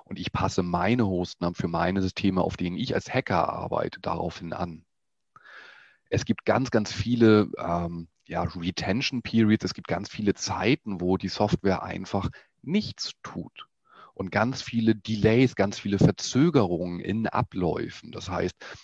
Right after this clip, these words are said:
wenn die Software also automatisch sich im Kundensystem, muss man das Opfersystem ja mittlerweile dann nennen,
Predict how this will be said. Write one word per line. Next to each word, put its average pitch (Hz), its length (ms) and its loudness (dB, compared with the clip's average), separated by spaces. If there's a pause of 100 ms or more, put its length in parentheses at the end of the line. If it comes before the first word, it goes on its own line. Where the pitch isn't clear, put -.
(140)
wenn 92 320 0
die 90 100 -2
Software 107 400 2
also 92 180 2
automatisch 90 680 0
sich 95 180 -4
im 104 300 -2 (420)
Kundensystem, 113 1000 2
muss 98 240 0
man 87 120 0
das 85 120 0
Opfersystem 90 580 -2
ja 87 100 2
mittlerweile 82 540 0
dann 80 200 -2
nennen, 92 320 -2